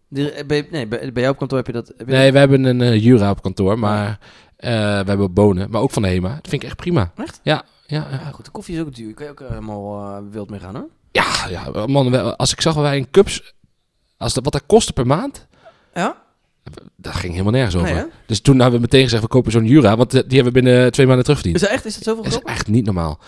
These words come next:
Speaker 2: Wij kochten gewoon per maand, geloof ik, voor honderddertig euro aan koffiecups.
Speaker 1: Ja, jezus.
Speaker 2: En we zijn natuurlijk ook wel f-, redelijk veel man, dus dan, dan is dat niet zo heel gek.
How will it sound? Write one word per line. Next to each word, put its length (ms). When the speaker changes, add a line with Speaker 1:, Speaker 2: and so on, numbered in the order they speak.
Speaker 2:
Wij 100
kochten 260
gewoon 160
per 180
maand, 160
geloof 140
ik, 60
voor 100
honderddertig 400
euro 100
aan 80
koffiecups. 600
Speaker 1:
Ja, 80
jezus. 300
Speaker 2:
En 120
we 60
zijn 140
natuurlijk 140
ook 80
wel 100
f-, 160
redelijk 300
veel 120
man, 280
dus 140
dan, 320
dan 320
is 100
dat 80
niet 100
zo 80
heel 140
gek. 300